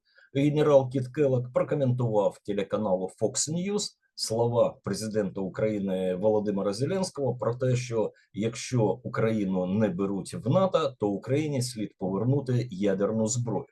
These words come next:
Ось що сказав генерал Кіт Келлог. «Шанс того, що вони,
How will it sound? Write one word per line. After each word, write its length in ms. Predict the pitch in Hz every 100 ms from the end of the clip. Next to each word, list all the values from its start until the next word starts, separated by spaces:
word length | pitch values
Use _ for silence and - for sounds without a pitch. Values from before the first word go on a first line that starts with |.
| _ _ _ - - _ _
Ось 160 | - 185
що 120 | 139
сказав 400 | 123 117 131 139
генерал 480 | 110 107 117 123 123
Кіт 140 | 107
Келлог. 340 | - - - 123 _ _ _ _ _ -
«Шанс 400 | - 185 190 180
того, 460 | - 151 151 117 -
що 240 | - - 107
вони, 580 | 95 120 135 120 90